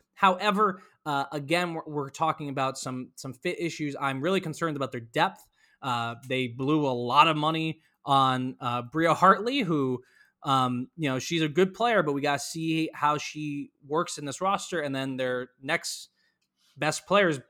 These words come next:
uh, Brian January, who is coming off the bench. Uh, and then they have a lot of rookies, a lot of young players. And, you know, I'm very concerned about their depth. So that's why they're not in the favorites category.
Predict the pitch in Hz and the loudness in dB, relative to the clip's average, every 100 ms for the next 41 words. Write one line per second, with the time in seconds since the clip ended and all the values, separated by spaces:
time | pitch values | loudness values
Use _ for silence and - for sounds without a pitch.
0 | - 135 120 117 139 147 135 220 254 220 | -10 -6 -6 -2 -2 -2 -2 -2 -2 0
1 | 202 190 - _ - 185 220 208 185 160 | 0 -2 -8 _ -2 2 4 2 -2 -4
2 | 147 135 131 _ _ _ - 180 175 160 | -4 -4 -10 _ _ _ 0 0 2 2
3 | - 127 127 - - _ _ _ - 139 | 0 -4 -6 -10 -20 _ _ _ -6 -4
4 | 143 147 170 180 160 185 185 165 147 131 | -2 -2 0 2 4 6 6 2 -4 -2
5 | 127 135 151 139 147 147 147 135 131 131 | 2 4 2 0 -4 -4 -6 -6 -8 -8
6 | 120 123 139 131 135 135 - 131 127 127 | -2 0 0 -2 -6 -6 -8 -6 -4 -6
7 | - _ _ - 127 123 123 123 120 113 | -10 _ _ -12 -8 -6 -6 -6 -6 -6
8 | 110 104 _ _ 135 139 160 175 160 147 | -10 -14 _ _ -6 2 4 4 2 -4
9 | 160 151 135 131 127 113 135 123 - _ | -2 0 -2 -2 -6 -6 -6 -6 -12 _
10 | _ _ - 160 190 190 160 165 156 151 | _ _ 0 2 4 4 4 4 4 2
11 | 147 - 156 143 139 139 131 120 - 156 | 0 -4 -6 -4 -4 -8 -12 -10 -2 0
12 | 143 131 - 127 120 117 117 113 | 0 -4 -10 -10 -10 -8 -8 -8